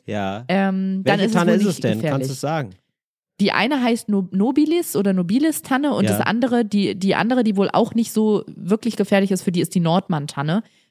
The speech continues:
Speaker 2: weil die halt nicht die,
Speaker 1: Okay.
Speaker 2: also meiner
Speaker 1: Aber das ist ja
Speaker 2: Recherche
Speaker 1: fast
Speaker 2: nach
Speaker 1: die
Speaker 2: zumindest.
Speaker 1: Standardtanne, oder? Würde ich sagen. Also die etwas
Speaker 2: Hätte ich
Speaker 1: schönere
Speaker 2: jetzt auch
Speaker 1: Tanne.
Speaker 2: gedacht.
Speaker 1: Die etwas schö-,
Speaker 2: Also
Speaker 1: das
Speaker 2: bei
Speaker 1: etwas
Speaker 2: dieser
Speaker 1: schönere
Speaker 2: Nordmann-Tanne bin ich mir
Speaker 1: Tannenmodell.
Speaker 2: ni-, da bin ich mir nicht so sicher. Bei dieser Nobilis-Tanne auf jeden Fall, dass die unbedenklich sind für,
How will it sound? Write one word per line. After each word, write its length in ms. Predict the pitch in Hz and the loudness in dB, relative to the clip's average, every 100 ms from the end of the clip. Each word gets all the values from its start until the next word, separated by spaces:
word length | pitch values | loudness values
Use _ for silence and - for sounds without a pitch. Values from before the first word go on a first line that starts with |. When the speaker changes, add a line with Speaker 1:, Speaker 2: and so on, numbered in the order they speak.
| - | -2
Speaker 2:
weil 80 | 170 | 0
die 140 | 170 | 2
halt 180 | 170 175 | 2 0
nicht 200 | 185 - | -4 -4
die, 80 | - | -2
Speaker 1:
Okay. 80 | 170 | 0
Speaker 2:
also 160 | 170 147 | 0 -6
meiner 300 | 156 165 226 | -6 -2 0
Speaker 1:
Aber 80 | 175 | 2
das 80 | 165 | 4
ist 40 | |
ja 60 | 175 | 4
Speaker 2:
Recherche 120 | 165 170 | 4 2
Speaker 1:
fast 80 | 139 | 0
Speaker 2:
nach 40 | |
Speaker 1:
die 80 | 151 | 0
Speaker 2:
zumindest. 420 | - 143 127 127 | 0 2 0 -2
Speaker 1:
Standardtanne, 240 | 98 92 87 | -4 -6 -6
oder? 340 | 104 135 160 - _ _ _ _ - | -4 -4 -6 -12 _ _ _ _ -16
Würde 140 | 101 98 | -12 -12
ich 80 | |
sagen. 420 | - 87 87 90 90 | -10 -10 -10 -14 -14
Also 180 | - 110 | -8 -6
die 160 | 123 139 | -4 -4
etwas 300 | 135 156 - | 0 -2 0
Speaker 2:
Hätte 80 | 180 | 2
ich 60 | 160 | 4
Speaker 1:
schönere 140 | 170 | 4
Speaker 2:
jetzt 80 | 143 | 4
auch 80 | 214 | 2
Speaker 1:
Tanne. 180 | 123 113 | 2 0
Speaker 2:
gedacht. 460 | 151 135 143 - - | 0 -2 -4 -8 -4
Speaker 1:
Die 80 | |
etwas 300 | 127 - 135 | -4 -2 -4
schö-, 140 | - 190 | 0 0
Speaker 2:
Also 100 | 135 | 2
Speaker 1:
das 60 | 98 | 2
Speaker 2:
bei 60 | |
Speaker 1:
etwas 220 | - 277 254 | 2 2 2
Speaker 2:
dieser 100 | - | 2
Speaker 1:
schönere 80 | - - | 2 0
Speaker 2:
Nordmann-Tanne 280 | - 311 269 | 0 0 0
bin 120 | 254 | -2
ich 80 | 269 | -2
mir 80 | 254 | -2
Speaker 1:
Tannenmodell. 160 | 240 226 | -2 -4
Speaker 2:
ni-, 300 | - _ _ | -8 _ _
da 60 | 214 | 2
bin 140 | 240 | 2
ich 120 | 294 262 | 0 -2
mir 80 | |
nicht 180 | 254 262 | -2 -2
so 80 | 247 | -2
sicher. 280 | 214 233 208 | -2 0 0
Bei 140 | 180 | 2
dieser 180 | 185 208 | 2 2
Nobilis-Tanne 720 | 202 190 247 262 - 226 220 | 2 2 2 0 0 0 2
auf 100 | 175 | 0
jeden 240 | - 214 233 | 0 0 0
Fall, 300 | - 180 202 | 0 2 2
dass 180 | 190 - | 0 0
die 220 | 196 202 | 0 2
unbedenklich 680 | 214 240 214 175 185 185 - | 2 2 0 0 -2 -4 -2
sind 220 | 180 175 | -4 -4
für, 420 | - 170 170 | -2 2 2